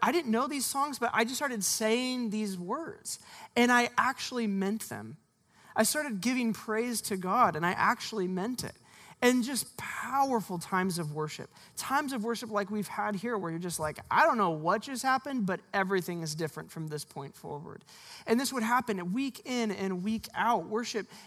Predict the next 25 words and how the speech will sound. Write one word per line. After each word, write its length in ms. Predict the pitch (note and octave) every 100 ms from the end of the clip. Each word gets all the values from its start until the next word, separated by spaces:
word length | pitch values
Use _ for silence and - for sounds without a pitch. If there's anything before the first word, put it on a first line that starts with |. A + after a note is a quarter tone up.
| -
became 420 | A3+ A#3+ B3+ A#3+
this, 160 | F#3+ - -
this 160 | A3 A3
thing 180 | C4 B3
I 80 | G#3
looked 240 | G3 F#3+
forward 560 | - - G#3+ C4 A#3+ F3
to. 100 | D#3+
I 60 |
couldn't 400 | - B3+ C4 A#3
wait 260 | A3+ D#4 -
to 100 | A#3+
go 140 | G#3
to 80 | F#3+
church. 300 | - F3+ F3
I 60 | G#3
couldn't 480 | G3+ C4 A#3+ C3 B3+
wait 280 | B3 D#4+ -
to 100 | G3+
be 120 | A3
there 200 | G3+ G3+
and 140 | G#3 G3
just 220 | G3+ -
to 80 | E3
sing. 500 | - - F#3+ C3+